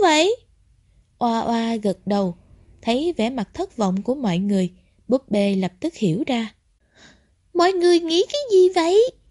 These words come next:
Năm đó Vu trưởng còn chưa trưởng thành, không thể yêu đương, huống chi còn có anh trai của Vu trưởng bên cạnh, ai dám tới gần Vu trưởng?" Trần Dương ho nhẹ vài tiếng,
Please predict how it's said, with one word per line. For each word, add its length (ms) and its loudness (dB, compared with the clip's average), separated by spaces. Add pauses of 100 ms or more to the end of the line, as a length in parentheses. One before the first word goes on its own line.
(260)
Năm 280 -4
đó 340 -4
Vu 120 4
trưởng 340 -4
còn 200 -6
chưa 360 4
trưởng 320 0
thành, 240 -4 (380)
không 200 -4
thể 180 -4
yêu 220 4
đương, 220 0 (500)
huống 320 -2
chi 320 -2 (300)
còn 200 -2
có 140 -4
anh 180 -8
trai 240 -2
của 220 -4
Vu 140 2
trưởng 300 -4
bên 180 -4
cạnh, 260 -6 (440)
ai 260 -4
dám 160 -2 (100)
tới 180 0
gần 180 -2
Vu 160 0
trưởng?" 340 0 (1500)
Trần 280 0
Dương 300 0
ho 240 -10
nhẹ 380 -2
vài 200 -4
tiếng, 300 -4